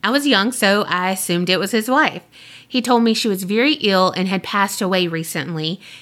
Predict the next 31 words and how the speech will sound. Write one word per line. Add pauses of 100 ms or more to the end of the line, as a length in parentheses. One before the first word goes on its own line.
(120)
and
he
wanted
to
make
copies
of
this
photo
for
her
funeral. (560)
I
felt
so
much
sympathy
for
him, (460)
so
I
stood
there
and
chatted
to
him
for
a
little
longer.